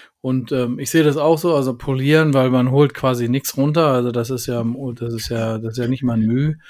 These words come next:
den man da entfernt und, äh, kann dadurch eine Lackkorrektur machen, ähm, die, die, die einfach das Lackbild besser aussehen lässt und, ähm,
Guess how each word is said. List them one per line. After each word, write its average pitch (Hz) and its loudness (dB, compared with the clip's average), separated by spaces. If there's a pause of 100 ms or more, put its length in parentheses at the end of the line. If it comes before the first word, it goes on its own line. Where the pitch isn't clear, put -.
(380)
den 131 0
man 135 2
da 127 2
entfernt 127 0
und, 117 -2
äh, 113 -2
kann 120 -4
dadurch 117 -2
eine 113 -4
Lackkorrektur 127 -2
machen, 120 -2
ähm, 113 0
die, 110 -6
die, 110 -6
die 110 -6
einfach 107 -8
das 110 -10
Lackbild 113 -8
besser 107 -10
aussehen 113 -6
lässt 113 -6
und, 107 -16
ähm, 98 -14